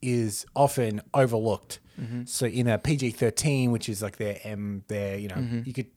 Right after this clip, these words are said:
Speaker 1: take kids and stuff to it.
Speaker 2: Yeah.
Speaker 1: Uh, you can show people die pretty violent and, like, whatnot, deaths. Obviously, they can't be too gruesome.
Speaker 2: Yeah.
Speaker 1: But you cannot show any form of sex whatsoever.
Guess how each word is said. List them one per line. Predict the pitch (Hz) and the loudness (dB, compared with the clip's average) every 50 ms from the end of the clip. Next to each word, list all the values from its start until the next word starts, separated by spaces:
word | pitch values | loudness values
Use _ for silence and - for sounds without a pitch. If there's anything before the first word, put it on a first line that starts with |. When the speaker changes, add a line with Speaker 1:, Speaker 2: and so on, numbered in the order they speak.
| _ _ | _ _
Speaker 1:
take | - 139 120 - | 2 2 2 0
kids | - 113 98 - | -4 -6 -6 -6
and | 98 - | -8 -8
stuff | - 101 - | -8 -8 -4
to | - 110 104 | -2 0 0
it. | 98 - - - - - - - | 0 -2 -8 -16 -20 -20 -18 -12
Speaker 2:
Yeah. | - 127 123 120 - - | -8 -2 0 0 0 0
Speaker 1:
Uh, | - 92 107 107 107 101 98 - | -2 0 2 2 2 2 0 -2
you | 156 151 151 | -2 -2 2
can | 156 170 156 | 2 2 2
show | - - 170 165 170 | 4 6 6 6 6
people | 160 135 127 120 117 | 6 4 0 0 0
die | 110 104 - 131 135 147 135 127 113 107 104 107 104 - | 0 2 4 6 8 8 8 6 6 4 0 -2 -6 -6
pretty | - 175 226 311 311 233 208 170 147 131 131 | -4 -2 0 0 2 2 2 2 2 0 -2
violent | 160 180 175 156 156 170 180 190 185 175 170 156 147 139 | -6 -8 -4 2 6 6 8 8 8 8 6 6 4 2
and, | - 156 151 151 139 - _ _ _ - - 151 143 139 135 | 0 -2 -2 -2 -4 -6 _ _ _ -10 -6 -4 -4 -2 -2
like, | 143 131 123 - | -2 -2 2 4
whatnot, | 139 143 135 135 120 110 | 4 4 4 2 2 4
deaths. | 160 151 139 - - - - - | 4 4 4 4 0 -6 -6 0
Obviously, | - 175 151 135 143 | 2 2 4 4 4
they | 139 131 | 2 2
can't | 135 135 120 | 2 -2 -4
be | 110 - | -4 -4
too | - - 294 330 | 4 8 8 8
gruesome. | 226 151 147 135 104 - - 107 95 90 - - | 10 10 8 8 8 4 0 -2 -4 -6 -10 -6
Speaker 2:
Yeah. | - 131 135 135 127 - | 2 6 6 6 6 4
Speaker 1:
But | - 131 127 | 0 -4 -2
you | 127 123 117 | -2 -4 -4
cannot | - - - - 208 214 196 185 175 156 | -4 -4 2 6 6 8 8 8 6 4
show | 151 - - 147 135 131 127 - - _ | 4 6 8 10 10 10 8 4 0 _
any | - 156 156 151 135 | 2 4 6 6 4
form | - - 127 117 | 4 4 4 4
of | 107 | 2
sex | - - 110 - - | 0 -2 -2 -2 -2
whatsoever. | 110 101 - 104 92 90 92 - | -4 -2 -2 -4 -4 -4 -8 -14